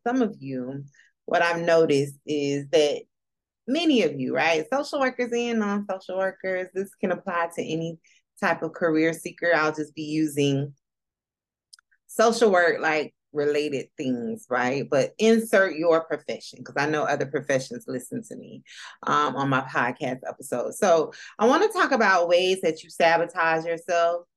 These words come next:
because at the root of it all, you're afraid of your greatness. You are afraid of the new version of you.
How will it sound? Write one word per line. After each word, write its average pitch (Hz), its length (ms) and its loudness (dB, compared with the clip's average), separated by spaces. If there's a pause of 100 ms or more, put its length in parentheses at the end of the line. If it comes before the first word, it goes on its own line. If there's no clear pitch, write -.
(460)
because 165 280 -4
at 156 180 0
the 156 100 0
root 180 240 -4
of 170 180 2
it 170 140 2
all, 165 500 -2
you're 156 260 -2
afraid 165 440 -4
of 165 140 -4
your 165 160 -4
greatness. 160 680 -6 (580)
You 175 240 2
are 151 240 8
afraid 160 480 2
of 151 120 2
the 147 120 -2
new 160 320 -4
version 156 520 2
of 151 200 -2
you. 170 260 -20